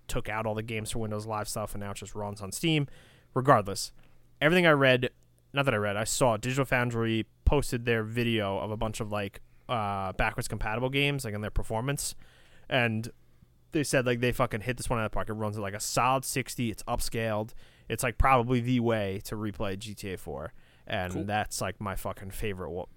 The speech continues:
Speaker 1: G T A game. So
Speaker 2: Cool.
Speaker 1: not only is it my favorite, I think it's the best, but, you know, that's, you know, ev-, there's debate there for sure. Um, but yeah, I'm gonna fuck with that at some point.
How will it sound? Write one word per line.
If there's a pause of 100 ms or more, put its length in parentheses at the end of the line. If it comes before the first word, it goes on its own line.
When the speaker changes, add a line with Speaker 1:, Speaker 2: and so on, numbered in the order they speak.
(100)
Speaker 1:
G
T
A
game. (120)
So (160)
Speaker 2:
Cool.
Speaker 1:
not
only
is
it
my
favorite,
I
think
it's
the
best,
but, (100)
you
know, (140)
that's, (160)
you
know, (240)
ev-,
there's
debate
there
for
sure. (440)
Um, (1120)
but
yeah,
I'm
gonna (120)
fuck
with
that
at
some
point.